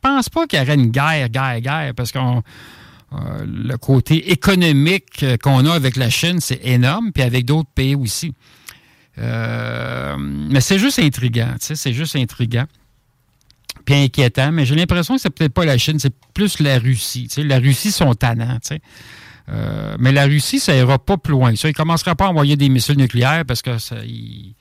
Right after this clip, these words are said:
il va arriver de quoi, ça va être intercepté ou carrément le missile va pas, euh, partir du silo en fin de compte.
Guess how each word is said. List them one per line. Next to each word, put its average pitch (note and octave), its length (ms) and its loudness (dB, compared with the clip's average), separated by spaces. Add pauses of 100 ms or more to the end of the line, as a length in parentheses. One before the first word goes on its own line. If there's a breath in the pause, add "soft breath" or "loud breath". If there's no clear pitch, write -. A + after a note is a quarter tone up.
(520 soft breath)
il A#2+ 100 -12
va C#3 80 -4
arriver C3+ 200 -2
de C3+ 80 -8
quoi, F#3 160 -4
ça C#3+ 160 -4
va C3 100 0
être C3 120 -4
intercepté C#3 920 -2
ou B2+ 160 -4
carrément C3+ 480 2
le C#3+ 140 4
missile C3 340 2
va A#2+ 160 0
pas, C3 160 -4
euh, A#2 460 0 (260)
partir C#3 420 0
du A2+ 160 -2
silo A#2+ 420 2
en A#2 100 4
fin A#2 100 -2
de - 80 -2
compte. C3+ 220 -12